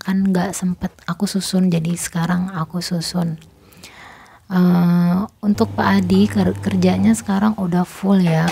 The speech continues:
kerja ngantor, udah nggak ada W F H lagi. Jadi bakalan rutin nih setiap pagi aku,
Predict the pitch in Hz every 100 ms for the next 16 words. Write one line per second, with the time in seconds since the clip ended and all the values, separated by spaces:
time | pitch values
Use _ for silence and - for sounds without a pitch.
0 | - 185 175 175 170 165 - 175 175 180
1 | 180 170 170 180 170 170 170 185 175 -
2 | - 190 185 175 165 185 185 190 196 -
3 | - - - - - 190 185 196 202 202
4 | 180 175 175 180 190 190 202 202 208 -
5 | 214 196 185 190 - - 175 - 180 180
6 | 170 180 196 170 - 196 196